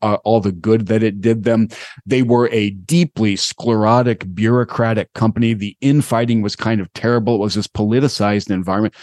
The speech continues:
They, they, they had, you know, they had aged in a very, very ungraceful way. And not many people were expecting that to change when Nadella took over, but he became C E O in twenty fourteen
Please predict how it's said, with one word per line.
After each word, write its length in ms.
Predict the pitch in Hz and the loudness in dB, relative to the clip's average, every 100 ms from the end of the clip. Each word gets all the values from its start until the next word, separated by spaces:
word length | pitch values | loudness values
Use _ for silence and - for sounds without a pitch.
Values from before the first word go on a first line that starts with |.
| - | -8
They, 160 | - - | -4 -4
they, 180 | 170 165 - | -2 -4 -2
they 160 | 139 | 0
had, 240 | 139 143 110 - | 0 0 -4 -2
you 80 | 139 | 0
know, 160 | 117 110 | 0 0
they 160 | 131 | 0
had 260 | 131 117 92 _ - - _ - | 0 -2 -10 _ -16 -16 _ -2
aged 400 | 147 175 143 127 | 2 2 0 0
in 140 | 135 | 2
a 60 | 120 | 2
very, 600 | 110 101 135 143 143 131 | -2 0 2 2 2 0
very 540 | 104 95 123 120 113 - | -2 -2 0 0 -4 -4
ungraceful 920 | 104 110 113 92 104 101 - 92 90 | -2 2 2 0 -2 -2 -4 -4 -4
way. 340 | 87 90 76 - _ _ _ _ | -4 -4 -6 -10 _ _ _ _
And 280 | 131 127 - _ _ _ _ - | -2 -2 -2 _ _ _ _ -4
not 220 | 151 185 | -4 0
many 180 | 175 156 | 2 2
people 360 | 165 156 123 | 0 0 0
were 120 | 107 | 0
expecting 420 | 107 - 120 120 113 | 0 -2 -4 -2 -2
that 160 | 104 | -2
to 100 | - | -6
change 400 | - 139 135 113 | -4 0 2 2
when 160 | 104 101 | 0 -2
Nadella 400 | 90 113 107 98 | 0 0 0 -2
took 220 | 98 - | -6 -2
over, 360 | 110 127 87 - - - - | 0 0 -2 -8 -14 -20 -4
but 120 | 123 | -2
he 120 | 117 143 | 2 0
became 400 | 117 131 120 107 | 2 2 2 2
C 300 | 135 110 113 | 0 2 2
E 40 | |
O 180 | 113 113 | 4 2
in 440 | 117 107 101 98 | 0 -2 -2 -2
twenty 280 | - 120 117 | 0 2 2
fourteen 880 | - - 110 95 - 139 110 95 | 0 0 0 0 0 2 2 0